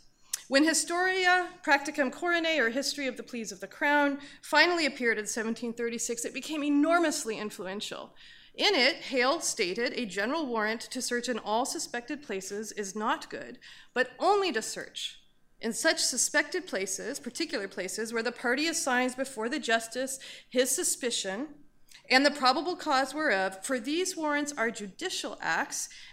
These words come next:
and must be granted upon an examination of the fact." Hale continued, "Therefore, I take those general warrants dormant,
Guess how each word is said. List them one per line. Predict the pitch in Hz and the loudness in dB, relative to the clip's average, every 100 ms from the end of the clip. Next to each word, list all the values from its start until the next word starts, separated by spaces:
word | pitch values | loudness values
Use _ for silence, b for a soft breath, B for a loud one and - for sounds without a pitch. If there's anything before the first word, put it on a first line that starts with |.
| - | -4
and | 226 226 | -2 2
must | 240 - | 0 -2
be | - 294 | -8 -6
granted | 339 381 359 240 | -4 -4 -6 -8
upon | - 240 214 | -8 -8 -6
an | 233 | -6
examination | 262 226 190 226 196 185 - 208 | -8 -6 -6 -6 -6 -6 -6 -8
of | 208 | -8
the | 240 | -6
fact." | 330 349 202 - - B B B | 2 2 2 -6 -16 B B B
Hale | 285 285 | 0 2
continued, | 349 320 277 233 220 | 0 -2 -2 -4 -2
"Therefore, | 220 294 320 - 427 233 190 277 330 B B - | 4 4 4 0 2 4 4 4 0 B B 4
I | 247 349 | 6 6
take | 392 339 320 | 4 -2 -2
those | 302 311 208 | -2 -2 0
general | 262 285 277 | 0 0 0
warrants | 254 254 262 202 | 0 0 -2 -4
dormant, | 247 294 240 160 - - | 0 0 0 -4 -14 -20